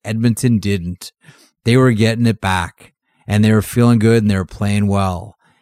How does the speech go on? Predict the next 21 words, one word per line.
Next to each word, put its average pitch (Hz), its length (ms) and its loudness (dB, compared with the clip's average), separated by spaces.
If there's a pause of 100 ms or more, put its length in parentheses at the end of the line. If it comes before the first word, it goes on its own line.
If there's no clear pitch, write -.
(200)
And 104 80 -4
then 101 100 2
the 98 80 2
break 104 300 -2
came, 101 300 -2
and 95 120 -4
they 98 120 -4
came 95 200 -4
back, 95 380 -6
and 101 140 -6
they 90 100 -4
went 92 220 -6
right 110 180 -2
back 101 260 -2
to - 80 -6
making 90 300 -6
the 90 80 -6
same 95 260 -8
mistakes 92 440 -12
they 98 160 -8
made 90 420 -10